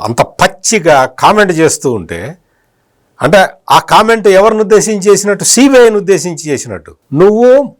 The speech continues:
సీబీఐ, నువ్వు వంద జన్మలు ఎత్తినా నువ్వు నా బాబాయ్ మర్డర్ కేసుని సాల్వ్ చేయలేవు. ఎందుకు అంటే అంత పకడ్బందీగా జరిగింది అదేని ఆ, ఆ మర్డర్ అని చెప్పి జగన్మోహన్ రెడ్డి స్పష్టంగా సీబీఐని ఛాలెంజ్ చేశాడు.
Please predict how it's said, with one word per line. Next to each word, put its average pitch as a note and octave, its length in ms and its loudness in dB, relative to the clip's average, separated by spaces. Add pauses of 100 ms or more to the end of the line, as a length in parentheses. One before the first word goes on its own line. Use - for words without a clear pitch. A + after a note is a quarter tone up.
(100)
సీబీఐ, A3 840 2
నువ్వు F3 340 -2
వంద E3+ 140 2
జన్మలు F3+ 500 2
ఎత్తినా E3+ 480 0 (720)
నువ్వు E3 340 2
నా D#3+ 280 2
బాబాయ్ D#3+ 460 2
మర్డర్ C#3 500 -2
కేసుని D#3 360 0
సాల్వ్ F3 580 0
చేయలేవు. D3+ 920 0 (180)
ఎందుకు D#3 340 2
అంటే D3+ 200 0
అంత D#3 300 -2
పకడ్బందీగా D#3 840 0
జరిగింది C3 460 0
అదేని D3+ 480 -2 (220)
ఆ, A#2 340 2
ఆ A2+ 80 2
మర్డర్ A#2+ 400 0
అని B2 180 0 (140)
చెప్పి A#3 460 -2
జగన్మోహన్ A3+ 720 2
రెడ్డి A#3+ 180 0
స్పష్టంగా B3+ 920 0
సీబీఐని C4 760 2
ఛాలెంజ్ D#4 640 0
చేశాడు. D3+ 360 0